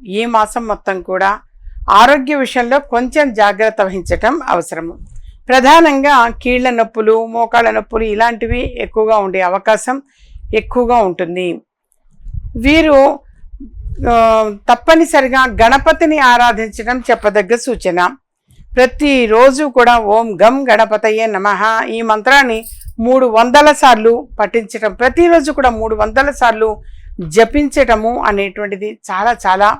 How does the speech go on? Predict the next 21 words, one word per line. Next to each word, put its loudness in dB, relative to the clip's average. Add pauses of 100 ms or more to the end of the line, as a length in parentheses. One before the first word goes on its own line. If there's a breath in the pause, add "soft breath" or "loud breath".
మంచిది. -8 (480 soft breath)
అలాగే 4
ప్రతి 2
గురువారం 2
కూడా, 0
ఈ -4
మాసంలో 0
వచ్చేటువంటి -6
ప్రతి -6
గురువారం -2
కూడా 0 (300 soft breath)
శనగ 4 (100)
గుగ్గిళ్ళు 2 (460)
నైవేద్యం 0
పెట్టి -2 (260)
ఆ 4
ప్రసాదాన్ని 2 (140)
పంచటము 0
అనేటువంటిది -6 (180)
చెప్పదగ్గ -2
సూచన. -6